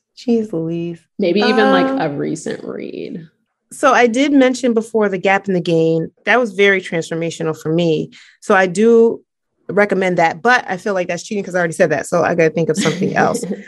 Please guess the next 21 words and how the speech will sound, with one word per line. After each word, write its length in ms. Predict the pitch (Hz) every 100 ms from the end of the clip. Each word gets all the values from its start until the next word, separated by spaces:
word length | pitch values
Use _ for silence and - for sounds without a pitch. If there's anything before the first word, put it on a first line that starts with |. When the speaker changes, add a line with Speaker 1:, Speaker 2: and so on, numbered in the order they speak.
| - _
Speaker 2:
Well, 220 | 202 190 190
it's 220 | 196 196
interesting. 400 | 208 220 196 190
You 80 | 190
didn't 160 | 190
say 140 | 220 190
Rich 220 | 180 -
Dad, 240 | 208 208
Poor 160 | 175 156
Dad, 300 | 151 147 165
which 140 | 185
is 140 | 214 220
good. 200 | 165 156
That's, 220 | 165 165
like, 140 | 185
the 60 | 180
most 280 | 170 170 -
cliche 460 | 185 190 190 170
one 340 | 170 170 170 170
that, 240 | 165 165
like, 240 | 170 165